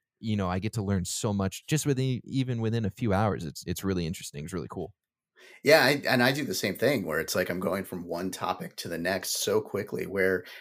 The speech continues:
Speaker 2: you know, the other day I was talking about, uh, it was, uh, Rosa Parks, and then next thing you know, I'm talking about I Love Lucy, uh, and then I'm talking about, you know, Mayor Moscone from San Francisco getting murdered. It's like, w-,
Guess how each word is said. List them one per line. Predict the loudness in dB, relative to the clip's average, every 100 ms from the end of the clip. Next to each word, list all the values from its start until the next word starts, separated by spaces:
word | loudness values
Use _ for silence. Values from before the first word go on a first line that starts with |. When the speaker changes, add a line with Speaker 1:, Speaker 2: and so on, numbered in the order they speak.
| -4
Speaker 2:
you | 4
know, | 8
the | 8
other | 8
day | 6 6
I |
was | 6 2
talking | 0 0
about, | 0 2 0 2
uh, | 0 0 -8 -8
it | -8 -4
was, | -2 -2 -2
uh, | -2 0
Rosa | 4 6 6
Parks, | 4 2 2 -2
and | 0
then | 0 0
next | -2 -2
thing | -4
you | 0
know, | 0
I'm | 0
talking | -6 -6 -2
about | 2 2
I |
Love | 2 0 -2
Lucy, | -2 0 -2 -4 -8 -20 -20 -12 0
uh, | 2 2 0
and | -2
then | -2
I'm | 0
talking | 2 2 0 -2
about, | 0 0 0 -2 -4
you | -8
know, | -6 -6 -6
Mayor | -2 0 2
Moscone | 0 -2 0 0 0 -2
from | -2
San | 0 -2
Francisco | -2 -4 -4 -6 -8
getting | -10 -12 -12
murdered. | -10 -10 -12
It's | -4
like, | -4 -4
w-, | -18 -18